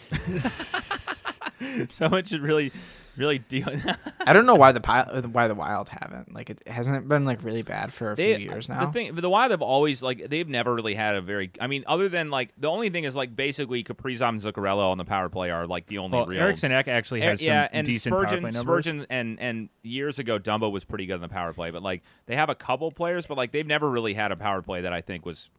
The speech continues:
Speaker 1: like, I mean, that
Speaker 3: Anything
Speaker 1: was,
Speaker 3: ab-
Speaker 2: And, like,
Speaker 3: yeah.
Speaker 2: isn't their, like, penalty kill, like, not even that great?
Speaker 1: Um,
Speaker 3: I don't think their special teams have been very good. I mean, I would need to
Speaker 1: No,
Speaker 3: look.
Speaker 1: yeah.
Speaker 3: I haven't looked into
Speaker 2: 'Cause,
Speaker 3: these
Speaker 2: like,
Speaker 3: numbers.
Speaker 1: Their strength
Speaker 2: They were,
Speaker 1: is,
Speaker 2: like,
Speaker 1: yeah.
Speaker 2: they might have, like, changed it this year, but, like, they were the one, like, the last teams to, like,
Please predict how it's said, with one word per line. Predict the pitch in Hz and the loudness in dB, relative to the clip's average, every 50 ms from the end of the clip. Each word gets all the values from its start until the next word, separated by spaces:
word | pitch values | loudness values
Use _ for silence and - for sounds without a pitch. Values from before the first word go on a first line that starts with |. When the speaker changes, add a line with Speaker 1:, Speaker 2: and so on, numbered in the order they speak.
| _ _ - | _ _ -14
Speaker 1:
like, | 90 90 92 - | -12 -12 -8 -4
I | - | -2
mean, | 123 117 113 | 0 2 2
that | - 160 | 4 4
Speaker 3:
Anything | - 117 117 104 | 4 4 4 2
Speaker 1:
was, | - - | 0 0
Speaker 3:
ab- | - | 0
Speaker 2:
And, | - - - | 2 4 6
like, | - 180 180 | 6 6 6
Speaker 3:
yeah. | 185 175 | 4 2
Speaker 2:
isn't | 180 214 214 | 2 0 0
their, | 226 226 214 | 0 2 2
like, | 202 143 117 | 4 6 6
penalty | - - 113 117 123 - 143 | 6 6 4 0 -4 -6 -6
kill, | 131 - 147 143 | -4 -2 0 0
like, | 143 135 - 147 | 0 -2 -4 -4
not | 139 135 | -6 -6
even | 135 139 139 | -4 -6 -6
that | 135 131 131 | -6 -6 -6
great? | - 135 131 139 143 - - _ _ _ _ - | -6 -4 -4 -4 -4 -6 -8 _ _ _ _ -4
Speaker 1:
Um, | 110 113 | 0 0
Speaker 3:
I | 113 110 110 113 120 120 | 2 2 2 2 2 2
don't | 127 139 139 135 | 2 2 2 2
think | 143 131 | 0 -2
their | 117 110 | -2 -2
special | 101 - 113 101 92 95 | -2 0 -2 -2 -2 -4
teams | - - 98 95 | -6 -6 -6 -4
have | 92 90 | -4 -6
been | 98 92 | -6 -4
very | 90 90 87 87 | -4 -4 -4 -6
good. | 90 90 82 | -8 -8 -4
I | 107 | -2
mean, | 120 135 135 143 | 0 4 4 6
I | 151 | 6
would | 156 147 | 6 4
need | 147 | 4
to | 135 117 | 2 2
Speaker 1:
No, | 110 | 2
Speaker 3:
look. | 107 107 107 | 2 2 2
Speaker 1:
yeah. | 107 98 | 4 4
Speaker 3:
I | 139 151 | 6 6
haven't | 170 175 156 135 113 | 6 4 2 2 2
looked | 107 110 107 - - | 2 0 0 0 -2
into | 113 107 | 0 2
Speaker 2:
'Cause, | 104 175 | 2 2
Speaker 3:
these | 170 180 | 4 2
Speaker 2:
like, | 180 170 | 2 2
Speaker 3:
numbers. | - 101 - 190 - - | 2 2 2 2 4 6
Speaker 1:
Their | 208 | 6
strength | 240 240 | 6 8
Speaker 2:
They | 214 | 8
were, | 208 170 | 8 8
Speaker 1:
is, | 160 | 10
Speaker 2:
like, | 151 143 127 - | 8 8 6 2
Speaker 1:
yeah. | 110 113 92 80 - - _ _ _ - | -4 -4 -4 -6 -8 -12 _ _ _ -4
Speaker 2:
they | 160 156 185 | 0 4 4
might | 190 208 214 196 | 4 6 4 4
have, | 147 127 | 4 2
like, | 123 110 104 | 2 0 0
changed | - - 135 123 117 107 | -2 -2 -2 -2 -2 -4
it | 107 | -4
this | 110 117 - - | -4 -2 -2 -4
year, | 104 92 | -4 -4
but, | - 95 | -4 -6
like, | 113 123 - | -6 0 2
they | 190 | 4
were | 214 220 175 | 6 6 4
the | 120 | 2
one, | 110 123 120 117 | 0 0 0 0
like, | 110 107 101 - | -2 -4 -6 -6
the | 110 98 | -6 -4
last | 101 104 104 101 104 - - | -2 -2 -2 -2 -2 -4 -6
teams | - - 110 107 104 101 - | -6 -6 -6 -6 -6 -6 -6
to, | - - | -6 -6
like, | 104 95 - - - | -6 -6 -6 -8 -12